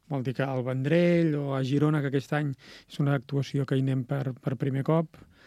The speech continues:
doncs, eh, ostres, també han de ser,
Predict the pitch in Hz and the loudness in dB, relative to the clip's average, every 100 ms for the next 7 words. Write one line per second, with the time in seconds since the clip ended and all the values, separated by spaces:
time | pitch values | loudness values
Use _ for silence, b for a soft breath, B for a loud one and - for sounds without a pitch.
0 | B _ - 135 131 123 135 127 117 113 | B _ -4 0 0 -2 -4 -4 -6 -8
1 | 110 107 110 113 _ _ _ _ _ _ | -10 -12 -14 -18 _ _ _ _ _ _
2 | _ _ - - - 127 - - 123 120 | _ _ -20 -16 -10 -10 -10 -8 -6 -4
3 | 120 120 123 | -6 -6 -6